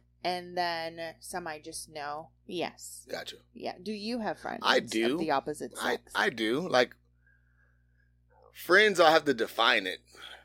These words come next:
Speaker 2: because, you know, I'm social. I have friends of the opposite sex from my hist-, past history, but none that I have, like, I'm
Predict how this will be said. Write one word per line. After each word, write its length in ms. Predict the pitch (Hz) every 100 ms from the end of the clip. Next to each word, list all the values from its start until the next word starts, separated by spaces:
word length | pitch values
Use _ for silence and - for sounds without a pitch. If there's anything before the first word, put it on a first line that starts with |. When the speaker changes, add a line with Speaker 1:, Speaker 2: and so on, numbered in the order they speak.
| -
Speaker 2:
because, 760 | 117 - 123 113 107 - - - _ _ _ _ _ _
you 120 | 151
know, 120 | 165 127
I'm 140 | 131
social. 500 | - 113 101 87 92 _ _ _ _ _ _ _ _
I 100 | -
have 200 | 143 113
friends 680 | - 110 104 104 101 98 - -
of 120 | 95
the 80 | 95
opposite 320 | 98 90 98
sex 280 | - 90 -
from 120 | 95
my 180 | 87 87
hist-, 360 | 107 - -
past 380 | - 104 92 -
history, 480 | 90 - 104 98 - _ _ _ -
but 160 | 104
none 300 | 95 123 147
that 100 | 131
I 180 | 113 110
have, 120 | 104
like, 280 | 101 92 85
I'm 140 | 95